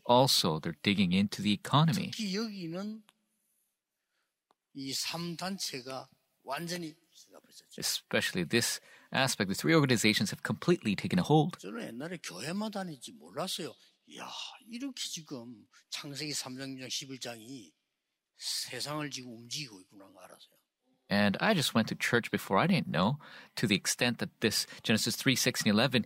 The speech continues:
Speaker 1: is holding on to the entire world.
Speaker 2: 예, 이때부터요. 이리로 파고드는 게 완전히 지금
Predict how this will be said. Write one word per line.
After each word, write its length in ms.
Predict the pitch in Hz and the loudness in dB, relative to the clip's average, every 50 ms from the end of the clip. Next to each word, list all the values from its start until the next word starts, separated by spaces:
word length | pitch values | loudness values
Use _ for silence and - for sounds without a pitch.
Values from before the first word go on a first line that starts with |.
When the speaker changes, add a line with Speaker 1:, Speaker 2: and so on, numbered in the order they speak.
| - - - | 0 -8 -6
Speaker 1:
is 200 | - 123 - - | -6 -6 -4 0
holding 260 | - 151 160 156 139 | 0 2 4 4 6
on 140 | 131 135 147 | 6 6 4
to 100 | 147 151 | 4 2
the 80 | 135 131 | 2 0
entire 300 | 120 113 - - 143 139 | 0 0 2 2 2 2
world. 540 | 131 123 113 143 190 202 139 87 - - - _ _ _ _ _ _ _ - | 2 2 2 2 4 4 2 0 -2 -8 -16 _ _ _ _ _ _ _ -16
Speaker 2:
예, 100 | 139 131 - | -14 -12 -10
이때부터요. 800 | - - 196 - 247 214 190 208 208 - - 170 147 135 143 160 _ _ _ _ _ _ _ _ | -10 -10 -8 -8 -8 -8 -8 -10 -12 -10 -10 -10 -10 -12 -14 -18 _ _ _ _ _ _ _ _
이리로 400 | 302 254 247 269 285 269 254 196 | -6 -6 -4 -4 -2 -4 -4 -6
파고드는 480 | - - - - 185 170 156 151 139 127 | -6 -12 -10 -10 -10 -8 -8 -8 -8 -8
게 40 | 123 | -10
완전히 460 | 110 110 123 135 156 202 233 240 220 | -8 -8 -8 -6 -6 -6 -6 -6 -6
지금 540 | 175 170 170 - - 175 151 151 170 202 | -8 -10 -12 -10 -10 -10 -10 -10 -12 -16